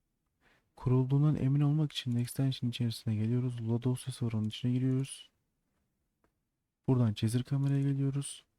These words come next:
Ve burada attığımız dosyanın ismi gelir. Eğer silmek isterseniz şayet buradan sileceksiniz. Evet, kapattık. Burayla işimiz kalmadı. İkinci adım Content Manager'ı açıyoruz. Buradan ayarlar bölümü, ayarlara geldik.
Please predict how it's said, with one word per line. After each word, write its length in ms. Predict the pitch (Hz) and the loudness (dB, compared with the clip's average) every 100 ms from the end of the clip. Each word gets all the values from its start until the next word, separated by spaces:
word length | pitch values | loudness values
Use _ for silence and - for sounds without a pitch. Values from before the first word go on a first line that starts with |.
| - | -6
Ve 100 | 131 | -2
burada 360 | 131 139 147 - _ - | 0 0 -2 -6 _ -4
attığımız 420 | 139 - 135 123 | -4 -2 -2 -2
dosyanın 300 | 120 - 131 | -2 0 -2
ismi 220 | 127 131 | -2 0
gelir. 280 | 123 120 113 - | 2 2 0 -2
Eğer 140 | 127 | -4
silmek 380 | - 123 131 131 | -2 0 2 0
isterseniz 440 | - 123 - 135 | 0 -2 0 -2
şayet 360 | - 123 135 - | 0 -2 -2 0
buradan 200 | 120 113 | 0 0
sileceksiniz. 760 | - - 98 - - - - - _ _ _ _ _ _ _ _ - _ _ _ _ 180 | -2 -4 -4 -6 -14 -20 -20 -20 _ _ _ _ _ _ _ _ -20 _ _ _ _ -2
Evet, 240 | 135 - | -2 0
kapattık. 460 | 135 120 110 - - | -4 -4 -6 -6 -4
Burayla 220 | 123 143 | -2 -2
işimiz 280 | - 127 - | -4 -6 -4
kalmadı. 340 | 123 113 113 | -4 -2 -4
İkinci 340 | 120 131 135 | -2 0 2
adım 140 | 131 143 | 0 -2
Content 360 | - 127 127 - | -4 -2 -2 -2
Manager'ı 280 | 117 117 127 | -2 0 0
açıyoruz. 600 | 113 113 101 - - - _ _ _ _ _ _ _ _ _ _ _ _ _ _ - | 0 -2 -4 -8 -20 -20 _ _ _ _ _ _ _ _ _ _ _ _ _ _ 0
Buradan 300 | 147 139 139 | 4 4 4
ayarlar 460 | 131 131 131 131 117 | 2 2 2 2 2
bölümü, 220 | 113 113 - | 0 -2 -2
ayarlara 420 | 123 120 113 113 | 0 0 0 2
geldik. 560 | 117 110 104 - - | 2 2 -2 -8 -20